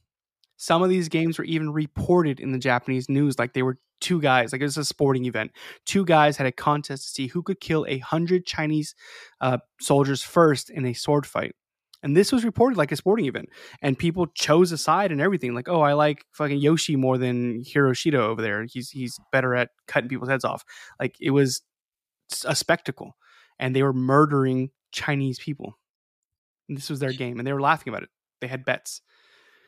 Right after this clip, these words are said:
There's actually, there's one very famous story about a Chinese guy,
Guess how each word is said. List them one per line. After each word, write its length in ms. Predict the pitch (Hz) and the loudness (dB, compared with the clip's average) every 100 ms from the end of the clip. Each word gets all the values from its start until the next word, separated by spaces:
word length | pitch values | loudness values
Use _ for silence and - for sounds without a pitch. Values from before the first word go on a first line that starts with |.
| _ - - _ _ _ _ _ _ _ _ _ _ _ | _ -20 -20 _ _ _ _ _ _ _ _ _ _ _
There's 160 | 160 151 | -6 0
actually, 400 | 175 - 175 156 - _ _ _ | 0 0 -2 -2 -10 _ _ _
there's 340 | 170 165 165 | -4 0 0
one 340 | 151 170 170 165 - | 0 -2 0 -4 -8
very 240 | - 151 135 | -4 -2 0
famous 300 | 139 123 120 | -2 -2 -2
story 300 | - 113 120 - | -2 -2 -4 -8
about 220 | 139 135 | 0 0
a 60 | 131 | 0
Chinese 480 | - - 170 185 151 | -2 0 2 2 2
guy, 300 | 123 - | 0 0